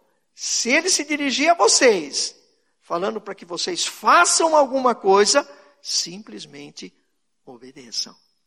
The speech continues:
E nesse ponto, aqui,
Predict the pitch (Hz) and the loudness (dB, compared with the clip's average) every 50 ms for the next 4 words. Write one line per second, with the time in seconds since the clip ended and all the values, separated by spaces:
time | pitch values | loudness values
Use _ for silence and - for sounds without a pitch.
0 | _ _ _ _ _ _ _ _ _ _ _ _ _ _ _ _ _ _ _ _ | _ _ _ _ _ _ _ _ _ _ _ _ _ _ _ _ _ _ _ _
1 | _ - - - - 196 220 220 196 196 202 220 247 277 311 330 - - - 330 | _ -20 -20 -14 -8 -6 -6 -6 -6 -8 -8 -4 -4 -2 2 4 4 4 4 2
2 | - - 226 202 170 143 131 - _ - - _ _ _ _ _ _ _ _ _ | -2 -4 -4 -4 -4 -6 -14 -20 _ -20 -20 _ _ _ _ _ _ _ _ _
3 | _ _ _ _ - 147 135 _ - - 156 156 156 143 113 _ | _ _ _ _ -20 -20 -20 _ -20 -20 -20 -20 -18 -18 -20 _